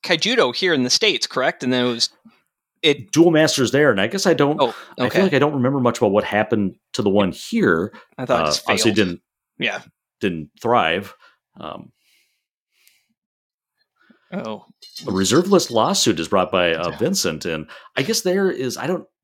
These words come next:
Speaker 2: I guess I am not a lawyer, so I'm curious, like, what would be the, I guess, a legal basis for, you know, this is a privately owned company. Um, oh,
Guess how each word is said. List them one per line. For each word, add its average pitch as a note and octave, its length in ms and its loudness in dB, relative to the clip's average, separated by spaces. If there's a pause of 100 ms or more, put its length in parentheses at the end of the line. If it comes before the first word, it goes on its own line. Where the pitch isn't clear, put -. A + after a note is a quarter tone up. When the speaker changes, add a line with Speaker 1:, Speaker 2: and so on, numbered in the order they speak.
(280)
Speaker 2:
I B2 80 -2
guess B2 220 -2
I G#2 140 -2
am G2+ 100 -2
not G2+ 140 -4
a - 40 -6
lawyer, A2 220 -2
so A2 100 -6
I'm A2 80 -4
curious, B2 300 -2
like, G2 100 -4
what A2 180 -2
would G2 120 -4
be A2+ 100 2
the, G2 220 0 (680)
I - 60 -8
guess, G3 260 2
a G2+ 60 -2
legal G2+ 300 2
basis F#2 420 -2
for, D2+ 380 -6 (260)
you - 100 -4
know, F2 60 -2
this F#2 180 -2
is F#2 100 -4
a F2 80 -2
privately G2 460 -4
owned F2+ 160 -6
company. F#2 460 -4 (520)
Um, D#2 440 -8 (800)
oh, D3+ 480 4